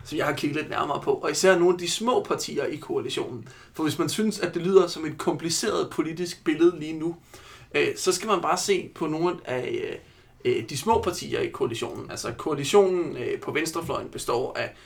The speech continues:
øh, sådan groft sagt, af, øh, et stort parti, som er det her demokratiske parti, og så tre mindre grupper. Men de mindre grupper er jo ikke bare i sig selv. De, øh, består også selv af, øh, mellem fire og otte partier,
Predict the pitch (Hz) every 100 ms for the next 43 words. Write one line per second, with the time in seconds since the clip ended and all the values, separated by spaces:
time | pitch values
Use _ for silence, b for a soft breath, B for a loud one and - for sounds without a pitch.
0 | B B 403 95 - - - - 113 -
1 | - - 151 - - 131 - 107 90 -
2 | - 78 - - - 156 - - 220 -
3 | 180 185 190 151 135 135 127 117 - 196
4 | 185 165 - 175 - 151 147 - 175 165
5 | 135 147 165 143 139 135 - B B B
6 | 165 147 165 202 196 170 185 - 110 143
7 | 175 156 131 135 104 - 120 - 214 -
8 | b b b - 196 185 151 - 143 -
9 | 147 - 226 - 190 175 147 127 104 113
10 | 113 151 196 185 - 180 170 214 - 160
11 | - 330 165 233 254 - - - - -
12 | 180 170